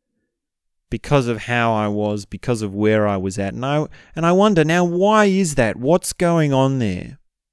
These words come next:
Because you can't mentor someone by, like, giving them a lecture, right? You can't talk down to them. You can't say, "Now listen here, I know better than you, so you better take my advice."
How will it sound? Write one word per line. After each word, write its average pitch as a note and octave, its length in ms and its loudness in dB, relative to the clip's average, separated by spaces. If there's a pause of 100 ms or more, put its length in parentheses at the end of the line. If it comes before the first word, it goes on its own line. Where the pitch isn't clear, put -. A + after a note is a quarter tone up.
(840)
Because E3+ 300 2
you F3+ 60 -4
can't G3+ 380 -2 (260)
mentor C#3+ 480 0
someone A#2 420 -4
by, G#2 420 0
like, G2+ 460 -6 (240)
giving B2+ 300 0
them A2 120 -2
a G2 80 0
lecture, G2+ 580 -2 (220)
right? G2+ 240 -6
You A#2+ 100 -8
can't C3+ 360 -2
talk A#2+ 280 0
down G#2+ 300 0
to A2 80 -6
them. - 280 -12 (600)
You - 60 -20
can't G2+ 240 -6
say, G#2 180 -2
"Now G2 240 0
listen A#2 360 0
here, G#2 460 0
I A2 180 0
know A2 240 4
better A2+ 220 4
than G2+ 140 -4
you, G2 220 -2
so A2 200 -4
you G#2 280 2
better G2+ 240 0
take G#2+ 320 -2
my G2 220 -2
advice." G2 480 -2